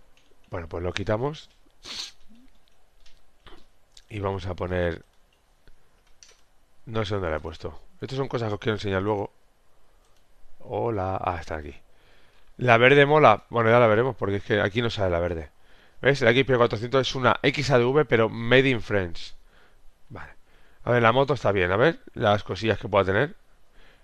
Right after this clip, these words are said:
Ah, por eso no está. Vale, no sale hasta el dos mil veintitrés. Vale, bien.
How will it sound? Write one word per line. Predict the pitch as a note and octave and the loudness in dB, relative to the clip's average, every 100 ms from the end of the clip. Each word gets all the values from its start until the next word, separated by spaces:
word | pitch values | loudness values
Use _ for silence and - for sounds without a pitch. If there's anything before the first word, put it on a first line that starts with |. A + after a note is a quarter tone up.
| - - | -20 -2
Ah, | - G2+ G2+ | 6 8 8
por | G2 | 6
eso | G#2 A#2+ | 0 -2
no | G2+ | -4
está. | - G2 F2 - | 2 4 4 -2
Vale, | G2 G2 | -4 -2
no | G#2 | 0
sale | A2 | 0
hasta | G#2+ | 0
el | G#2+ | 0
dos | G2+ | 0
mil | G2+ | -2
veintitrés. | G2 F#2 F2+ F2 E2+ | -4 -2 -2 -4 -6
Vale, | - F#2 F#2 | -6 -4 -4
bien. | F#2 | -6